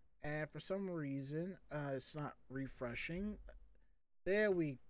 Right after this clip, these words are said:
go. There we go. And also, as I mentioned, uh, last week, um, when you join the sh-, when you join the stream, there will be commercials at the beginning.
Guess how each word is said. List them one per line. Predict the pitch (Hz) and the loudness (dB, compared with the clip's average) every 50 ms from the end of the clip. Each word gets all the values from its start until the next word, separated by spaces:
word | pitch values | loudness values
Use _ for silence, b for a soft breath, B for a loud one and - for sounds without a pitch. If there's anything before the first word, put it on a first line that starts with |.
| - | -6
go. | - 131 123 117 120 120 123 123 123 123 120 123 123 117 - - | -4 -4 -4 -2 -2 -2 -2 0 0 -2 -2 -4 -4 -4 -2 -2
There | 127 120 | -2 -2
we | 107 104 | -2 -6
go. | 92 87 82 - - - - - - - _ _ _ _ - - - - - | -10 -14 -16 -18 -20 -20 -20 -20 -20 -20 _ _ _ _ -20 -20 -20 0 2
And | 180 185 - | 2 2 6
also, | 196 226 240 226 - 240 226 | 4 4 4 6 4 2 6
as | 202 208 214 214 | 8 8 8 10
I | 196 196 185 | 8 8 8
mentioned, | 175 185 190 196 - - - 202 190 175 - - - - - - - - - - - - - _ _ _ - - - - - - | 6 6 2 2 2 0 2 2 2 2 2 -2 -10 -20 -20 -20 -20 -20 -20 -20 -20 -20 -20 _ _ _ -20 -20 -20 -20 -10 2
uh, | - 165 165 143 - | 8 8 8 8 8
last | 156 160 165 165 - - - | 6 6 6 6 6 4 4
week, | 190 208 226 226 - b b b b b b b b b b b - _ _ - - - - | 4 4 2 0 -2 b b b b b b b b b b b -20 _ _ -20 -20 0 6
um, | 190 196 190 190 190 190 185 190 | 6 8 10 10 10 10 10 8
when | 196 196 190 | 8 6 8
you | 190 190 | 6 6
join | 165 233 233 233 240 240 240 233 | 8 8 8 8 8 6 6 8
the | 233 | 8
sh-, | - - - - 240 - | 8 8 8 6 4 4
when | 190 190 185 | 4 6 6
you | 196 190 | 6 6
join | - 226 233 233 226 | 6 6 6 6 6
the | 220 | 4
stream, | - - - 214 196 196 196 196 202 196 - - - - - - - | 4 2 4 4 6 6 6 6 4 4 0 -4 -14 -20 -20 -2 8
there | 180 185 180 | 10 10 12
will | 170 180 180 | 12 10 10
be | 185 190 | 8 6
commercials | - - 202 180 165 160 170 165 - 190 185 185 190 - - - | 4 2 2 6 8 8 8 10 10 8 8 8 6 4 2 2
at | 185 175 - | 2 2 2
the | |
beginning. | 160 160 160 139 156 143 131 147 156 170 175 | 0 0 2 4 4 4 4 4 2 2 0